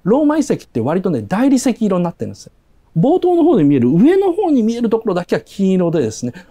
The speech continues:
ルパンとクラリスが歩くところって結構ね、後ろが白い、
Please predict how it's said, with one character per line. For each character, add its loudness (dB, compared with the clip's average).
ル 0
パ 0
ン 2
と -2
ク -4
ラ 0
リ -2
ス -8
が -2
歩 0
く -6
と -4
こ -2
ろ -2
っ -10
て -6
結 -6
構 -4
ね、 -2
後 -2
ろ 2
が -2
白 -2
い、 -4